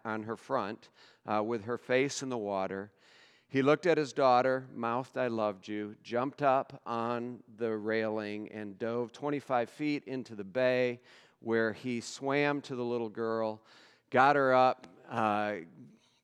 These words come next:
you know, aggressively patted her where she coughed, and he was able to get her into a nearby boat, and, uh, the situation was rescued.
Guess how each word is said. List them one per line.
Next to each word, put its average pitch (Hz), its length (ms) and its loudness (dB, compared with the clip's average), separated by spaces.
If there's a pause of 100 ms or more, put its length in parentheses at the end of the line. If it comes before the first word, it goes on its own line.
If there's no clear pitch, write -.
(200)
you 113 120 -4
know, 104 160 -4
aggressively 123 1080 0
patted 127 640 0
her 117 460 -4 (100)
where 110 180 -6
she 101 220 -12
coughed, 117 760 -2 (400)
and 107 260 -2
he 117 200 -6
was 110 260 -6
able 110 400 -4
to 107 220 -12
get 104 320 -8
her 107 380 -6
into 107 520 -8
a 104 40 -2
nearby 101 540 -4
boat, 104 560 -6 (440)
and, 98 540 -6
uh, 98 420 -6 (180)
the 98 140 -12
situation 101 1080 -8
was 101 680 -8
rescued. 90 560 -10